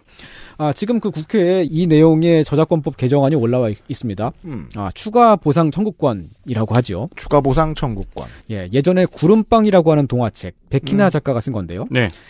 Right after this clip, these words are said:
Speaker 1: 최초 계약금 약간만 받고 판권의 이 차 저작권까지 전부 다 넘겨서 계약을 했었어요. 그, 그 사건 같-, 같은 경우는.
Speaker 2: 음.
Speaker 1: 세계적으로 그 동화책이 많이 팔렸습니다만 작가는 보상을 거의 받지 못했습니다.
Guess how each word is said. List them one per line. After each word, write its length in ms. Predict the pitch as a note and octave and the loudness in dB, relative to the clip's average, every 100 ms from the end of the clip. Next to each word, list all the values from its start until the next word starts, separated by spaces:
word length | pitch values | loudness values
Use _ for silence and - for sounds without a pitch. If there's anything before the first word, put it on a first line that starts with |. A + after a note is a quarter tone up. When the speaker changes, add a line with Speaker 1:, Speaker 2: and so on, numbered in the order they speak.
| - _ _ - | -20 _ _ -4
Speaker 1:
최초 340 | A3+ - B3+ | -2 0 0
계약금 800 | E3+ D3+ E3+ D#3+ _ - F#3+ F3+ | 2 4 4 0 _ 0 2 2
약간만 380 | G#2 - F3+ D#3+ | 0 2 2 2
받고 480 | G#2 - E3 A2 - _ _ - - | -2 -4 -2 -2 -4 _ _ -20 -8
판권의 680 | - A3+ A3 A3 G#3+ G3+ | -2 -2 0 0 2 0
이 80 | C3 | -2
차 120 | - G#3 | -2 0
저작권까지 640 | D3 C#3 C#3+ C3 A#2 D#3 | 0 -2 -2 -2 -4 -4
전부 260 | A#2+ D#3+ | -4 -6
다 200 | - D3+ C#3 | -6 -2 0
넘겨서 340 | B2 E3 C3+ | 2 2 2
계약을 300 | - A#2+ A2+ | 2 0 0
했었어요. 360 | A2+ G#2 E2+ E2+ | -2 -4 -8 -4
그, 180 | B2+ A#2+ | -2 -2
그 140 | B2+ | 2
사건 240 | C#3+ C#3 A#2+ | 2 2 0
같-, 180 | G2 - | -2 -4
같은 200 | - B2+ | -4 -2
경우는. 400 | A#2+ F#2+ E2+ D#3 - | -2 -2 -4 -6 -6
Speaker 2:
음. 40 | A2 C#2+ - - - | -10 -12 -18 -20 -4
Speaker 1:
세계적으로 600 | A#3 A#3+ A#3+ A3+ A3 G#3 | -2 0 0 0 0 0
그 260 | F#3+ F3 | 2 2
동화책이 420 | E3 F3+ F3+ F#3+ E3 | 2 2 2 2 2
많이 200 | B2 D3+ | 2 2
팔렸습니다만 920 | G3 G3 - E3 D3+ C3+ C#3 F3 A#2+ | 0 0 -2 -4 -2 -2 0 0 0
작가는 640 | - - - F#3 F3+ F#3+ | -4 -6 0 0 2 0
보상을 360 | - C#3 D3+ D#3 | -2 -2 0 -2
거의 180 | - C3+ | -2 -4
받지 200 | G#2+ A#2+ | -4 -8
못했습니다. 680 | G2+ A2 G#2 F2+ D#2+ E2+ | -12 -12 -14 -16 -16 -18